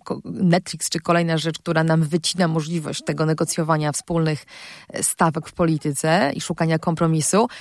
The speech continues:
a potem wrócimy do tego, do, do, do, do tej codzienności i będziemy tylko widzieli coraz gorsze efekty w polityce. Czy to gdzieś się kończy jakimś autorytaryzmem, a może zobojętnieniem,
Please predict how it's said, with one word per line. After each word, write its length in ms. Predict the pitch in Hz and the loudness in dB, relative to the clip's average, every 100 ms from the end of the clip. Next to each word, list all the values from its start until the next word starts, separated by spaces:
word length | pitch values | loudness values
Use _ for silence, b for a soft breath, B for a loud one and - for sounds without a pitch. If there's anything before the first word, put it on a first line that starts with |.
| B - | B -4
a 80 | 175 | 0
potem 640 | 208 220 220 214 214 - - - | 2 4 4 4 0 -4 -12 -10
wrócimy 540 | 208 214 226 - 233 220 | -4 -2 0 2 4 4
do 100 | 208 | 2
tego, 540 | 202 208 208 208 202 190 | 2 4 6 4 2 -6
do, 300 | 190 190 208 190 | -8 -2 0 0
do, 160 | 190 185 | -2 -2
do, 180 | 202 | -2
do 140 | 185 208 | 0 2
tej 140 | 214 | 2
codzienności 920 | 208 208 208 208 220 - - 151 - | 2 2 4 4 4 2 -4 -4 -4
i 40 | 165 | -2
będziemy 340 | 180 190 185 | 0 2 2
tylko 220 | 190 190 | 0 0
widzieli 320 | 185 180 190 | 0 0 0
coraz 380 | 180 202 190 170 | 0 2 4 2
gorsze 500 | 160 165 190 160 202 | -2 2 2 2 -2
efekty 380 | 170 - 180 196 | -2 -4 -4 -6
w 60 | - | -4
polityce. 580 | 202 190 180 156 - - - | 0 0 0 -4 -6 -10 -12
Czy 100 | 165 | -4
to 100 | 185 | -2
gdzieś 260 | 175 202 | 0 0
się 160 | - 214 | 0 0
kończy 400 | - 196 170 151 | 2 0 0 -6
jakimś 320 | 143 - 156 | -8 -10 -10
autorytaryzmem, 1000 | - 160 160 160 147 170 220 233 220 208 | -8 -6 -4 -2 0 0 0 2 2 2
a 100 | - | 0
może 260 | 143 147 151 | -2 -4 -2
zobojętnieniem, 360 | 143 147 151 | -2 0 -2